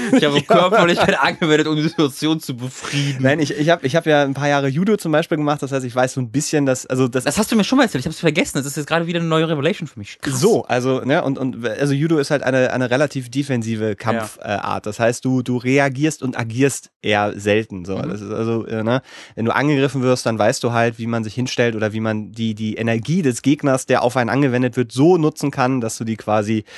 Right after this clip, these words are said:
Speaker 2: äh, zu deinem Vorteil nutzen kannst.
Speaker 1: Mhm.
Speaker 2: So, das heißt, ich, dieses, wenn's dann mal an solche Situationen ging, wo, keine Ahnung, wir, wir hatten mal irgendwas, das ist wirklich ewig her, irgendwo in der Diskothek, wo dann, äh, äh, wirklich Leute, äh, Streit gesucht haben und die sind dann irgendwie auf uns.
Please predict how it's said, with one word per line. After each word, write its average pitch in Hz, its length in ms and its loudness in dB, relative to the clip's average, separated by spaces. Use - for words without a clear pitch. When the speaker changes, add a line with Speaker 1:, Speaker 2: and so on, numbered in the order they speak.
Speaker 2:
äh, 110 160 -4
zu 113 60 -2
deinem 107 160 0
Vorteil 95 280 -4
nutzen 90 220 -8
kannst. 143 260 -4
Speaker 1:
Mhm. - 40 -20
Speaker 2:
So, 113 80 2
das 120 160 4
heißt, 143 180 2
ich, 113 140 -8
dieses, 135 480 0
wenn's 135 280 2
dann 156 100 4
mal 143 80 4
an 139 80 2
solche 135 220 0
Situationen 131 680 0
ging, 156 680 0
wo, 147 380 4
keine 127 200 2
Ahnung, 120 160 2
wir, 98 100 0
wir 92 140 -6
hatten - 120 -8
mal 117 60 0
irgendwas, 104 280 -4
das 98 160 -10
ist - 120 -20
wirklich 104 240 -8
ewig 110 240 -2
her, 107 140 0
irgendwo 107 180 -4
in 104 60 -2
der 101 80 -2
Diskothek, 120 500 0
wo 117 80 -2
dann, 110 240 0
äh, 110 420 4
äh, 98 80 -4
wirklich 110 200 -4
Leute, 104 560 0
äh, - 40 -8
Streit - 360 0
gesucht 131 280 -2
haben 113 220 4
und 107 80 -4
die 107 80 -2
sind 110 140 -2
dann 107 100 -2
irgendwie 104 220 -2
auf 98 100 0
uns. 147 300 0